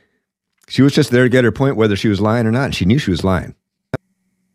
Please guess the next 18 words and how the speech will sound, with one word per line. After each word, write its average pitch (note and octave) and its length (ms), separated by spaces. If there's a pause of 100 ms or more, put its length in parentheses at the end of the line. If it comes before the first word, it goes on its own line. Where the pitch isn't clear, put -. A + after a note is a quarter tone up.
(560)
So D#3 160
let's, - 340
let's D3+ 160
hear F3+ 160
from B2 240
Riley A#2 300
Gaines. G#2+ 300
She, E3 280
uh, D3 200 (360)
this - 240 (260)
young D3+ 560
woman, A2 600 (340)
I A#2+ 60
tell D3+ 180
you, C3 100
when A#2+ 120
she G3 180
first F#3 420